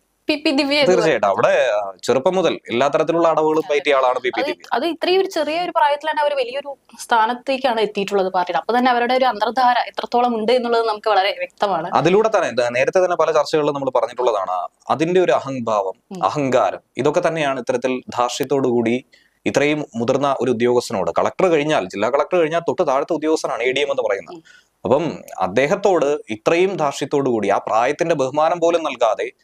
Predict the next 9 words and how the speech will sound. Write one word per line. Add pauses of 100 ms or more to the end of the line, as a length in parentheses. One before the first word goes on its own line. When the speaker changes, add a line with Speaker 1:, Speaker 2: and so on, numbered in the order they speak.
(380)
Speaker 2:
ആ,
ഇവർ
സംസാരിക്കണമെന്നുണ്ടെങ്കിൽ (300)
ഇത്തരത്തിൽ, (260)
ആ, (280)
അളവറ്റ
രീതിയിൽ
പ്രതീക്ഷിക്കാത്തതിലും
കൂടുതലായിട്ടുള്ള